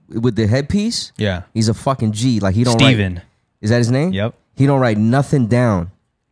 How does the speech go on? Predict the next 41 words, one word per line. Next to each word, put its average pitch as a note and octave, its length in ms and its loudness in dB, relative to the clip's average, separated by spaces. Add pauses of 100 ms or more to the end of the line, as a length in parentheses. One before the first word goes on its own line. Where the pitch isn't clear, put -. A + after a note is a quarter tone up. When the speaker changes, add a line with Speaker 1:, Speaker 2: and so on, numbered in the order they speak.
(120)
Speaker 1:
He - 100 -2
don't D3+ 120 2
write C3 180 0
nothing B2 340 0
down A#2+ 220 2
for A2+ 140 -2
appointments. G2+ 380 0
Like, G2+ 100 -2
I've A#2 120 0
seen C#3+ 240 0
him, C3 220 -2
I've G2+ 180 -2
witnessed C#3 320 0
him C#3 140 2
there A#2+ 320 0 (500)
when G#2+ 140 -2
I'm A2+ 100 0
getting A2+ 240 0
my A2+ 140 2
shit G#2+ 240 -2
done, G#2 280 0 (440)
and G2+ 320 2
somebody A2+ 320 0
will G#2 80 0
call, A2 500 0
and G#2 180 -2
then G2 60 0
he'll, G2+ 220 0 (840)
and G3+ 200 2
he's F#3 120 4
doing E3 200 2
somebody's C#3 320 0
feet. A2 260 0
He'll G#2+ 120 2
pick A#2+ 200 0
'em B2 100 0
up. C#3 100 0
He's A#2+ 60 -2
like, G2 140 -2
"Uh-huh, D3+ 380 0
okay, E3+ 300 -2